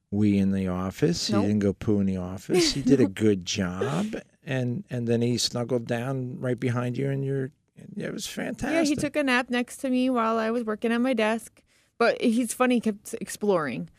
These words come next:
Speaker 2: He really wasn't bad, but I just wanted to keep an eye on him in case he found something to eat or chew that he wasn't
Speaker 1: Oh.
Speaker 2: supposed to. But he's very stealth. He would be, like, he'd just disappear, and he'd be, like, in a conference room. <laughs> Like, where did the dog go?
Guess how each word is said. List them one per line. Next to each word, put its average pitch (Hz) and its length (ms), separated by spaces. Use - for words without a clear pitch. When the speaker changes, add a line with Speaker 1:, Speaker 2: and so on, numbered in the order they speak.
Speaker 2:
He 277 120
really 262 280
wasn't 202 320
bad, 175 240
but 170 160
I 180 80
just 185 200
wanted 185 220
to 185 80
keep 196 240
an 180 120
eye 185 160
on 175 140
him 170 140
in 165 80
case 180 240
he 175 80
found 170 380
something 165 380
to 180 180
eat - 400
or 170 120
chew 208 340
that 185 120
he 180 80
wasn't 185 280
Speaker 1:
Oh. - 20
Speaker 2:
supposed 285 420
to. 208 140
But - 160
he's 254 400
very 247 240
stealth. 277 640
He 233 200
would 240 220
be, 240 380
like, 226 160
he'd 233 220
just 247 160
disappear, 262 800
and 202 120
he'd 202 200
be, 214 160
like, 208 160
in 208 80
a 208 40
conference 190 480
room. 190 420
<laughs> - 40
Like, 269 440
where 220 240
did 220 100
the 214 80
dog 185 300
go? 156 120